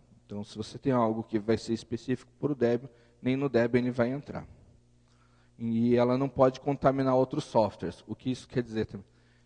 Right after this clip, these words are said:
Se você tem um, alguma licença, você, que possa ser restritiva, ela não pode, per-, eh, por exemplo, "Ah, eu, eu tenho um software X,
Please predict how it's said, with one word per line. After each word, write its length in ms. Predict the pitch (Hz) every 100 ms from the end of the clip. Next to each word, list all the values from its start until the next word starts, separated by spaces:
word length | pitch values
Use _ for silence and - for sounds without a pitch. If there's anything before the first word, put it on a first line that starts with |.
| _
Se 180 | -
você 200 | 117 117
tem 200 | 143 147
um, 500 | 151 151 147 135 131 113 - - - - _ _ -
alguma 580 | 107 104 127 135 117 107 - _ -
licença, 680 | 113 - 127 123 - 101 - - -
você, 340 | 104 - 98 - _
que 200 | - 104 - _ -
possa 300 | 113 - 117
ser 100 | 110
restritiva, 880 | 113 - - 117 - 131 156 156 - _ _ _ _ _ _
ela 240 | - 110 117
não 160 | 131
pode, 340 | - 131 131 147
per-, 260 | - 139
eh, 140 | - 113
por 140 | -
exemplo, 240 | 113 113 117
"Ah, 200 | 117 101
eu, 140 | 98 -
eu 100 | 113
tenho 220 | - 135
um 60 | 139
software 440 | - 123 - 139
X, 540 | 127 - 147 175 -